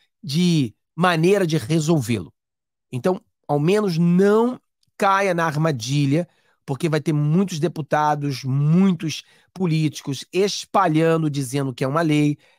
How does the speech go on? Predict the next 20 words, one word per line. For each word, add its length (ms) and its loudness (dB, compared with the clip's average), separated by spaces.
vão 260 0
ser 280 -4
processados 880 -2
pelo 200 -4
governo 340 -2
Lula. 460 0
E 60 -4
você 260 -4
sabe 340 -2
que 140 -4
hoje 300 0
tá 100 -2
muito 520 0
complicado, 560 -4
porque 340 -4
o 100 -2
Lula, 400 0
ele 280 0
tem 500 0
aí 320 -2